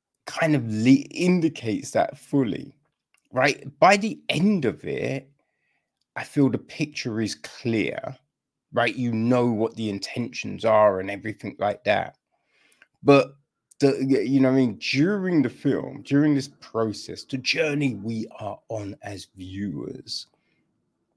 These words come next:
there's just this whole heap of manipulation and twistedness that is crazy. You know, I think that,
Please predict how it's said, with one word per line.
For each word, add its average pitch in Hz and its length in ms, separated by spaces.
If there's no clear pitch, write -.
there's 127 260
just 156 440
this 139 300
whole - 460
heap 147 320
of 120 80
manipulation 120 1200
and 98 200
twistedness - 1200
that 117 380
is 120 180
crazy. 139 1160
You 101 120
know, 98 260
I 117 120
think - 840
that, 113 480